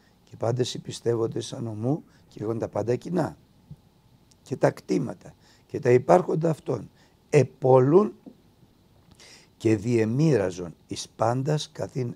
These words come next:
έκαστος είχε χρίαν». Και αν πάμε και στο κεφάλαιο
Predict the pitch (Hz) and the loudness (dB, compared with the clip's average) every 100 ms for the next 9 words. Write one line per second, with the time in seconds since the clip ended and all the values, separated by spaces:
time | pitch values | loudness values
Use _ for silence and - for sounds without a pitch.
0 | _ 117 117 117 110 - 120 - - 113 | _ -2 -2 -6 -12 -12 -12 -14 -16 -14
1 | 127 123 127 123 92 - _ _ _ _ | -14 -12 -8 -6 -6 -12 _ _ _ _
2 | _ _ _ _ _ _ _ _ _ _ | _ _ _ _ _ _ _ _ _ _
3 | _ - 143 147 156 139 107 - _ _ | _ -8 -6 -2 2 0 0 -10 _ _
4 | - _ _ _ - 117 - - 101 - | -20 _ _ _ -16 -12 -10 -10 -8 0
5 | 123 113 101 85 | 2 2 0 -6